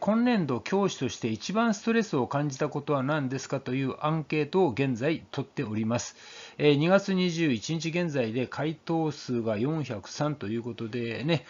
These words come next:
えー、非常に関心が高いということがわかります。えー、さて、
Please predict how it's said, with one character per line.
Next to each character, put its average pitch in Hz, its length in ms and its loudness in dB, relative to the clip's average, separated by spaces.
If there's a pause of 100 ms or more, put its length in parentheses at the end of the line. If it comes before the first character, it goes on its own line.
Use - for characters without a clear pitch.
(320)
え 135 100 -2
ー、 143 60 2
非 147 100 -2
常 175 160 2
に 180 100 0
関 139 320 2
心 156 260 -2
が 151 120 0
高 139 260 -2
い 135 60 -4
と 131 80 -4
い - 20 0
う 120 60 -2
こ - 100 -8
と 190 120 -2
が 208 120 6
わ 127 140 6
か 117 120 2
り 110 120 0
ま 98 180 0
す。 - 480 -12
え 123 60 -2
ー、 117 40 0
さ 180 220 4
て、 147 300 2